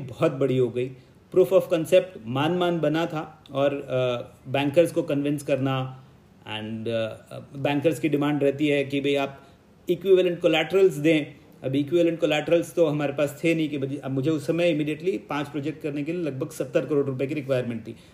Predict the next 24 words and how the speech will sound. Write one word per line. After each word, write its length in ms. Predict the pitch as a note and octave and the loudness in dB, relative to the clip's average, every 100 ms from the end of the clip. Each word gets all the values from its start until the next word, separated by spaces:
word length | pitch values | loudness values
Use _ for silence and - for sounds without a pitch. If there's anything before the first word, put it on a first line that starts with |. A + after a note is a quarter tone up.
| _ | _
सत्तर 280 | - - F3+ | -8 0 2
करोड़ 200 | F3 F3 | 2 0
रुपए 200 | F3 E3 | 0 -2
के 80 | F3+ | 0
लिए 120 | F#3 | 0
कम 240 | F#3 E3+ F3 | -2 -2 0
से 140 | G3+ | -2
कम 160 | G3 F#3+ | 0 -2
उनको 260 | F3+ F#3+ | -2 -2
सत्तर 340 | F3+ F3+ F#3+ F3+ | -2 -2 0 0
अस्सी 200 | F3 F#3 | 0 0
करोड़ 240 | F3 E3 | 2 2
रुपए 180 | D#3+ E3 | 0 -4
की 120 | F3 | -6
प्रॉपर्टीज 580 | F#3 C#3+ C3 D#3+ F#3+ D3+ | -2 -2 -2 -2 -2 0
मॉर्गेज 440 | C#3 C3 D#3 D#3+ | -2 0 2 0
करनी 240 | D3 D3+ D#3+ | -2 -4 -4
पड़ेगी, 320 | D#3+ D#3+ F#3 | -2 -2 -4
तब 220 | F3 D3+ | -4 -2
वो 80 | E3 | -2
सत्तर 260 | E3 C#3 | -2 -4
करोड़ 240 | C3+ C#3 C3+ | -4 -2 -2
रुपए 200 | C3 D3 | -2 -4
देंगे। 360 | B2 A2+ G#2 | -4 -4 -6